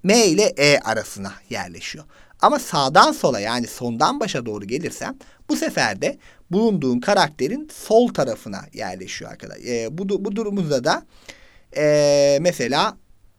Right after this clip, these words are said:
sağdan sola doğru geldim. Ee, E harfini buldum mesela. Sil yaparsam o E'yi siliyor. Yani ekran yine onun, ee, sağında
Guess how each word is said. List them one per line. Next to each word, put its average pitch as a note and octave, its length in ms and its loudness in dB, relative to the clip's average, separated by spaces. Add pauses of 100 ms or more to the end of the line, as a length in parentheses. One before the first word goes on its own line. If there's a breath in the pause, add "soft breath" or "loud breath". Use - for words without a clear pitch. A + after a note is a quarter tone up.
(800)
sağdan D3+ 440 0
sola C#3+ 300 0
doğru B2+ 220 0
geldim. C3 540 -4 (440 soft breath)
Ee, C3+ 340 0
E F3+ 180 8
harfini A2 500 -2
buldum G2 260 -10
mesela. A2 460 -6 (400 soft breath)
Sil B3 200 0
yaparsam C3 520 0
o D#3+ 120 2
E'yi C#3+ 200 0
siliyor. - 260 -8
Yani D#3+ 220 0
ekran F3+ 400 0
yine F#3 360 0
onun, D3 400 -2 (520 soft breath)
ee, C3 1300 0
sağında C#3+ 760 -6